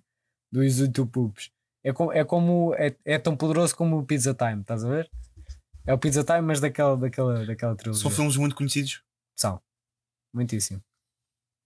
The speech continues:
Speaker 2: Antigos ou recentes?
Speaker 1: Um bocadinho antigos.
Speaker 2: Deste século?
Speaker 1: Deste século.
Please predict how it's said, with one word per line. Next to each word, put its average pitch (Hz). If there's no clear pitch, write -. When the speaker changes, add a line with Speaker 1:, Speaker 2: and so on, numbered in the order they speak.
Speaker 2:
Antigos 147
ou 165
recentes? 131
Speaker 1:
Um 147
bocadinho 135
antigos. 110
Speaker 2:
Deste 143
século? 143
Speaker 1:
Deste 110
século. 104